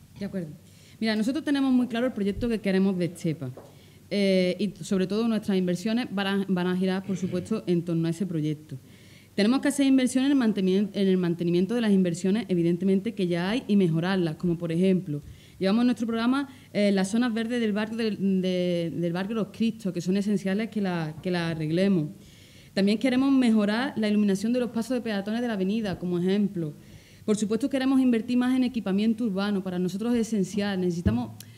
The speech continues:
eh, por ejemplo, más papeleras, ¿no? Por poner un ejemplo. También vamos a terminar los proyectos que ya hay en marcha, es decir, las obras que se están iniciando, pero también las que se han aprobado. ¿Por qué? Porque nosotros no estamos obsesionados con ponernos medallas sobre quién ha hecho o no una infraestructura,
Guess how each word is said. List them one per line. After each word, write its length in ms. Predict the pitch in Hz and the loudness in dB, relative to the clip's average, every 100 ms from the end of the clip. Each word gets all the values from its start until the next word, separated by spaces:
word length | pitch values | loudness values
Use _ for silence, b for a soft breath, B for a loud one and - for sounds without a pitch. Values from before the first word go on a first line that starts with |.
| B | B
eh, 100 | - | -10
por 160 | 180 208 | -2 0
ejemplo, 580 | 202 226 226 233 262 247 B B - | 2 0 0 -2 -4 -6 B B -2
más 500 | 202 208 214 233 208 | 4 6 6 2 0
papeleras, 640 | 214 190 185 170 151 147 | -2 0 -2 -2 -2 -2
¿no? 300 | 160 180 240 - - - | 0 0 -4 -12 -20 -6
Por 140 | 190 | -4
poner 240 | 190 190 208 | 0 0 2
un 160 | 196 | 2
ejemplo. 480 | 185 180 160 151 147 139 B B B - | 2 2 0 -4 -10 -12 B B B -2
También 240 | 220 233 | 2 4
vamos 220 | 285 285 | 4 4
a 100 | 277 | 4
terminar 380 | 269 240 240 277 | 2 2 4 2
los 100 | 277 | 0
proyectos 400 | - 233 233 269 | 0 -2 -2 -4
que 80 | 247 | -2
ya 80 | 220 | -2
hay 80 | 214 | -2
en 140 | 214 | 0
marcha, 440 | 269 285 - 185 | 0 -2 -6 -4
es 40 | 180 180 | -4 -2
decir, 220 | 170 156 | -4 -4
las 140 | 165 | -4
obras 220 | 180 226 | -4 -4
que 80 | 226 | -6
se 80 | 202 | -8
están 180 | - 214 | -6 -4
iniciando, 540 | 214 214 269 269 247 | -2 -4 -2 -2 -2
pero 160 | 247 220 | -4 -6
también 340 | 175 175 208 B B B | -2 -2 -2 B B B
las 140 | 208 208 | -6 -4
que 80 | |
se 100 | 175 | -2
han 80 | 202 | 0
aprobado. 420 | 196 180 165 143 | 0 -2 -4 -4
¿Por 160 | 135 185 | -6 -4
qué? 160 | 196 160 | -4 -4
Porque 200 | 170 185 | -2 0
nosotros 280 | 190 233 | 0 0
no 60 | 262 | -2
estamos 320 | 262 262 254 247 | 0 0 2 0
obsesionados 380 | 247 247 233 | -2 -2 -4
con 140 | 240 247 | -4 -4
ponernos 300 | 202 214 233 | -2 -2 -2
medallas 340 | 220 214 233 | -2 -4 -4
sobre 260 | 220 196 185 | -4 -4 -4
quién 300 | - 226 220 | -2 -2 -2
ha 120 | 196 | -4
hecho 320 | 208 214 - 190 | -2 -4 -2 -2
o 60 | |
no 100 | 196 | 2
una 180 | 202 190 | 2 2
infraestructura, 720 | 190 190 185 202 - 311 160 | 0 -2 -4 -6 -4 -4 -4